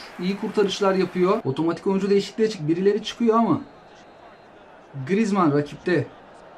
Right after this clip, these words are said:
Bir kafa vuruşu gelmedi.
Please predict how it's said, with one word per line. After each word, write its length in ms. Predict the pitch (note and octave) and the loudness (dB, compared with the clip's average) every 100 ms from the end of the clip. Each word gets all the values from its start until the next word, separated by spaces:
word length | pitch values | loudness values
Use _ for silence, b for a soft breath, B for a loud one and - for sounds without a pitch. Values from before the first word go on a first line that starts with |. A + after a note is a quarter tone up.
| - - - - - - - - - - - - - - - - - - - - - - - - - - - - - | -20 -20 -20 -20 -20 -20 -20 -20 -20 -20 -20 -20 -20 -20 -20 -20 -20 -20 -20 -20 -20 -20 -20 -20 -20 -20 -20 -18 0
Bir 140 | F4 - | 2 4
kafa 240 | D4 C#4 | 2 2
vuruşu 320 | A#3+ A#3 B3 | 0 0 2
gelmedi. 540 | G#3 F#3 F3+ D#3 C#3+ | 2 2 2 2 0